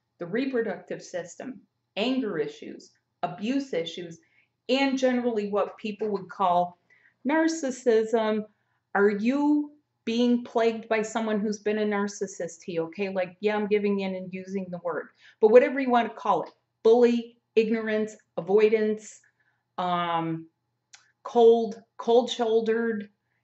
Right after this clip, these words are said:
you know, they only want one thing or they're only focused on themselves. Let's focus on you, okay?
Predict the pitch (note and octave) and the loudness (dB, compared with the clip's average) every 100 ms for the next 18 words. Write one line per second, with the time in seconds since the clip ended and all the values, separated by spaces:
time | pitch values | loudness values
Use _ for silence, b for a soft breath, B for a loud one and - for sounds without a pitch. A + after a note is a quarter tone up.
0 | - G#3 G#3 G3+ - - - F#3 B3+ C4+ | -4 0 2 0 -4 -6 0 2 4 2
1 | B3 A#3 A#3 A3+ A3 G3+ - G3+ G3+ G3+ | 2 2 0 -2 -2 -2 -4 -2 0 -2
2 | E3+ E3 F#3+ C4 C4 - G3+ G3 G3+ - | -2 -2 0 0 -2 -2 -2 -2 -4 -6
3 | G3 F3 E3+ E3+ - E3+ E3 D#3+ E3 - | -10 -10 -10 -14 -8 -4 -2 -4 -8 -20
4 | _ _ _ _ _ _ _ _ _ _ | _ _ _ _ _ _ _ _ _ _
5 | _ _ G3+ B3 B3 C4+ C4+ C4+ A#3 A3+ | _ _ 0 0 2 2 2 2 -2 -2
6 | G3+ F3+ F#3+ C4+ F4 - - _ _ _ | -4 -6 -4 -2 -2 -4 -8 _ _ _
7 | _ F#3 F#3 F#3+ F#3 G3 - | _ -4 -4 -4 -4 -4 -10